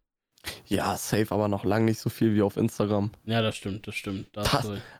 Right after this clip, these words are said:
Speaker 1: also ich glaube nicht, dass er auf Twitter so viel bekommt wie auf Insta.
Speaker 2: Also ich würde mir wünschen, dass du ein bisschen mehr erreichbar bist.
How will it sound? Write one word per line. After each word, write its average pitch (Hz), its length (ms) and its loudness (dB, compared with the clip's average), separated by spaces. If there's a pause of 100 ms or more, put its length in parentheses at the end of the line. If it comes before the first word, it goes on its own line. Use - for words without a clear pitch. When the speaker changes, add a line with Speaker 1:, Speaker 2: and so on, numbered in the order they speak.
Speaker 1:
also 117 220 4
ich 117 100 2
glaube 120 320 6
nicht, 123 220 6
dass 120 160 2
er 107 100 8
auf 110 120 2
Twitter 123 280 4
so 104 80 0
viel 113 220 0
bekommt 104 340 0
wie 104 60 6
auf 98 100 0
Insta. 104 440 0 (480)
Speaker 2:
Also 131 180 0
ich 156 120 4
würde 151 140 6
mir 139 220 4
wünschen, 139 260 -2
dass 113 180 2
du 185 100 0
ein 165 100 0
bisschen 117 360 0
mehr 117 180 2
erreichbar 110 460 0
bist. 135 280 0